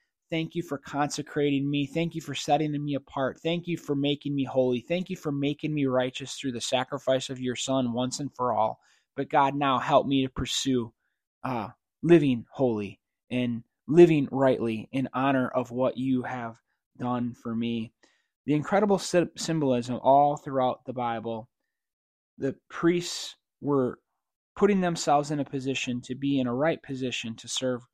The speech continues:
God. And now Jesus Christ, our high priest,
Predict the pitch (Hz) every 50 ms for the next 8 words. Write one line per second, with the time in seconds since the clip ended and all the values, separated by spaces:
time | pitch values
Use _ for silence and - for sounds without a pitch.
0 | _ _ - 127 117 113 107 101 - - _ _ _ _ _ _ _ _ _ _
1 | 127 131 131 135 143 147 143 135 131 - - 147 139 131 139 131 - - - -
2 | - 127 120 113 - - - - 139 147 147 135 - - 143 143 139 135 - -
3 | - 117 104 107 107 - - - -